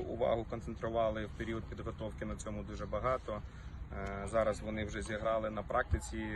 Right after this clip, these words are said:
побачили все. Я думаю, що, е, зробимо висновки і далі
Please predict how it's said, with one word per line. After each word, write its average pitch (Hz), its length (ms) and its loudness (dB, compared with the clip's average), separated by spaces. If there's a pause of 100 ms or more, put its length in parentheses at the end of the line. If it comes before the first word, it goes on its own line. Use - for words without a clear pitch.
(480)
побачили 113 560 2
все. 113 400 -2
Я 104 80 -2
думаю, 104 380 -2
що, 101 380 -4 (640)
е, 104 540 -2
зробимо 110 500 0
висновки 113 460 -2
і 98 160 -2
далі 104 480 0